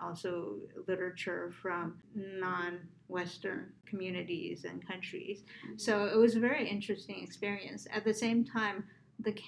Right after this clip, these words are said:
Speaker 1: Western canon is still referenced so much. It forms the backbone of our country's literary studies. And,
Speaker 2: Yeah.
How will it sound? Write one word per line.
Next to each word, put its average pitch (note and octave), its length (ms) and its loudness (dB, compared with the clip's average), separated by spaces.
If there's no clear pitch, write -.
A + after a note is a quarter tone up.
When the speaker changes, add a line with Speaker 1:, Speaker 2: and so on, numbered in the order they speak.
Speaker 1:
Western G#3+ 560 4
canon G#3+ 520 2
is F#3+ 180 -6
still G3 320 2
referenced F#3+ 500 2
so F#3+ 180 0
much. F#3 320 -4
It F#3 280 -4
forms F#3+ 320 -6
the F#3+ 80 -4
backbone E3 600 0
of D#3 120 -4
our F#3+ 220 4
country's F#3+ 520 -2
literary F3+ 460 -6
studies. - 580 -12
And, - 160 -12
Speaker 2:
Yeah. - 120 -6